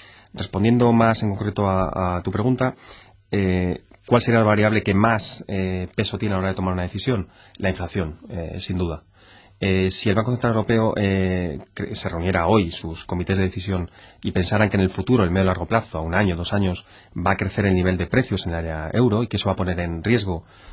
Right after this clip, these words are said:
eh, eh, la estabilidad de precios en este área económica, eh, sin duda lo que harían, eh, presumiblemente, eh, sería aumentar tipos de interés, ¿no?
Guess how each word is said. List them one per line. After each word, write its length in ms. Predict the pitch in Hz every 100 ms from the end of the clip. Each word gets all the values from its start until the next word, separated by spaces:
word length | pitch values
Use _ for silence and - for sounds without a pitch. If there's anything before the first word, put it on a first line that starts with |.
| -
eh, 560 | - 87 82 80 78 -
eh, 240 | - 85 82
la 100 | 85
estabilidad 300 | - 85 98
de 40 |
precios 340 | - 127 107 95
en 60 |
este 300 | 90 - 85
área 140 | 85 90
económica, 500 | 92 120 101 110 - - - - -
eh, 180 | - 95
sin 200 | - 92
duda 200 | 98 98
lo 120 | 92
que 80 | 90
harían, 380 | 85 95 95 92
eh, 200 | - 80 -
presumiblemente, 720 | - 90 87 90 92 101 101
eh, 240 | 82 82 80
sería 380 | - 87 87 85
aumentar 500 | - 87 82 95 95
tipos 240 | 95 85
de 40 |
interés, 340 | 80 78 71 -
¿no? 140 | 113